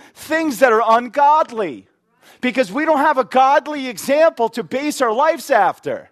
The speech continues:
Okay, you following me? So they need an example, a hero of what it means to live a godly life. So God is calling us to,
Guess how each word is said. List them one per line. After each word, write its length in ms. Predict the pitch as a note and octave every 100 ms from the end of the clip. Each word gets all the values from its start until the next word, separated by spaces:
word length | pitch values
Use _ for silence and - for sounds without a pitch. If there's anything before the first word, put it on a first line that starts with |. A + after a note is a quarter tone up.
| _ _ _ _ _ _
Okay, 300 | - F#3 A#3+
you 60 | A#3+
following 440 | A#3+ A#3 C4+ C#4+
me? 240 | D4+ D#4+ - _ _ _ _ _ - - - - -
So 520 | - C#4+ C4 B3 A2 _ _ _ _
they 500 | - C#3 C#4 E4 E4
need 580 | E4 E4 E4 C#4 A#3 A#3+
an 220 | - C4
example, 920 | B3+ F3 - D#4 E4+ E4 G#3 F3 G#3+ -
a 120 | G#3+
hero 840 | G#3+ - E4 F4 A#3 D3 C3 G3+ _ _
of 220 | - G#3 F#3+
what 180 | C4 C#4
it 120 | A#3+
means 440 | C4+ D#4 G#3+ G3
to 100 | A3+
live 200 | G#3+ G#3
a 80 | A3
godly 500 | - D#3 D#3 F#3 A#3
life. 680 | B3+ D4 C4 A2+ - - _ _ _ _ _ _
So 140 | - G3+
God 600 | C#3+ A#3+ C4 D4 C#4+ A3+
is 200 | G#3 -
calling 580 | - C4+ D4 D#4+ B3+
us 240 | F3 E3 -
to, 360 | - A3 D#3